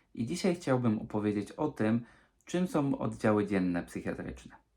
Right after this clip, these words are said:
Zazwyczaj hospitalizację psychiatryczną kojarzy się z tym, że pacjent musi przebywać przez kilka miesięcy w zamknięciu, w jakimś wielkim molochu pochodzącym sprzed kilku wieków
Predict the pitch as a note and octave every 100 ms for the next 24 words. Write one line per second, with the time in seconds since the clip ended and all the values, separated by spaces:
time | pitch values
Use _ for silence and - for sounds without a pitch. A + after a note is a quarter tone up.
0 | _ _ _ _ _ _ - A#2 C#3 G3+
1 | G#3+ G#3 D#3+ - C3+ B2 A#2+ C#3 C#3+ C#3
2 | - A#2+ A#2 B2+ C3 B2 A#2+ A2 A2+ A2+
3 | A2 G2 - G#2 G#2+ G#2+ - - _ _
4 | G#2+ G#2 B2 C3 B2+ G#2+ G#2 - - F#2
5 | G2+ G2 F2+ - - E2+ - - - G#2+
6 | - F#2+ F#2 F2+ G2+ G2 F#2 - E2 F#2+
7 | F#2 - G2 G2 F2+ - F2 - - -
8 | - _ - F#2 F2+ G2+ F#2 F#2+ G2 A2
9 | A2+ A2+ A2 A2 A2 A#2+ A#2+ F#2 - F#2+
10 | F#2 F#2+ F#2+ F#2 F2+ F2 F2 F2+ F2+ F2+
11 | - - G2 - G#2 - G#2+ A2 A2+ -
12 | E2+ -